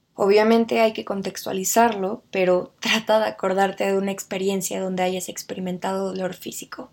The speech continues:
Vas a pensar, "Ese recuerdo por sí mismo no te va a generar dolor", pero piensa en un rechazo doloroso y algunas emociones parecidas a las que estuvieron ese día volverán. Y de hecho, nuestro cerebro también responderá de forma similar a como lo hizo en ese momento.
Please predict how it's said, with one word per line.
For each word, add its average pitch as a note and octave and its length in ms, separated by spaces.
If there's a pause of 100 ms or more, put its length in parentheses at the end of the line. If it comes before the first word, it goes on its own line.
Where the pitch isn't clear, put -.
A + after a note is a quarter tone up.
(320)
Vas G3 120
a G#3 80
pensar, G#3 460
"Ese A3 180
recuerdo A3+ 400
por G3+ 140
sí G#3 100
mismo A3+ 300
no A3 160
te B3 80
va B3 100
a A#3 40
generar G3 500
dolor", F#3+ 460 (160)
pero G#3 280
piensa B3+ 640 (260)
en G3 160
un G#3 200
rechazo A3 600
doloroso G3 720 (420)
y G#3+ 160
algunas A3 480
emociones A3+ 520
parecidas G#3 680
a G#3+ 60
las F#3 160
que - 100
estuvieron G3 460
ese F#3+ 240
día F#3 400 (260)
volverán. F3+ 720 (420)
Y A3 100
de G#3 160
hecho, B3 500
nuestro G#3 340
cerebro A3+ 460
también G#3 360
responderá G#3 540
de F#3+ 80
forma G3 300
similar F#3 400
a F#3 80
como F#3 180
lo F#3 140
hizo F#3 260
en F#3 80
ese F3+ 180
momento. F3 520